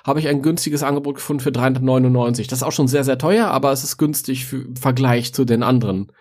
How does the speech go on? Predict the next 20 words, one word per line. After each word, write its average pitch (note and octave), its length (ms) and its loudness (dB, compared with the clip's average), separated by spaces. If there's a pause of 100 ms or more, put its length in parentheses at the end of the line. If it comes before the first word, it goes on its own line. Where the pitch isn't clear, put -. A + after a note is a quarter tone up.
(280)
Angeboten A2 640 2
gewesen. G2+ 540 0 (760)
Deswegen C3 300 2
wollte C3 180 4
ich B2+ 80 -4
davon C3 260 2
auch B2+ 140 2
nicht C3 160 0
ablassen, A#2 420 0
bis A2 180 0
ich A#2+ 140 -6
neulich A2 320 2
halt G#2+ 160 -4
gecancelt A2+ 500 -2
hab. A2+ 220 -8 (520)
Und A#2 160 2
dann C#3+ 100 2
jetzt C#3 160 0
für B2+ 120 0
zweihundertachtzig D3+ 880 -2